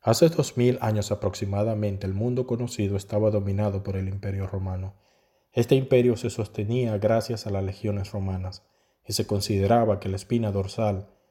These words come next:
de estas legiones eran los centuriones. El centurión era un oficial que contaba con mando táctico y administrativo, y comandaba una centuria formada por ochenta hombres. Los candidatos a ser centurión eran escogidos por sus cualidades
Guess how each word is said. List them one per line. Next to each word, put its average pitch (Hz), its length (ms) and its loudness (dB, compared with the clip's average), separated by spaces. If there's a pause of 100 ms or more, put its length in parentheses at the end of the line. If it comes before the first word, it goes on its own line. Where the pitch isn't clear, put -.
(140)
de 107 80 2
estas 117 300 -2
legiones 110 640 2 (200)
eran 113 300 0
los 101 140 -2
centuriones. 95 680 -4 (580)
El 117 120 0
centurión 131 560 6
era 135 140 4
un 131 140 2
oficial 117 520 0
que 110 140 -6
contaba 107 480 2
con 98 200 -4
mando 104 360 0
táctico 113 500 -2
y 107 60 2
administrativo, 98 1000 -2 (300)
y 110 100 -2
comandaba 104 540 4
una 104 180 0
centuria 107 500 -2
formada 101 540 -2
por 98 140 -6
ochenta 98 440 -4
hombres. 92 440 -8 (560)
Los 110 140 4
candidatos 113 640 4
a 107 60 -2
ser 110 220 0
centurión 104 580 -2
eran 104 320 2
escogidos 120 680 -4
por 110 200 -6
sus 113 160 -4
cualidades 98 840 -2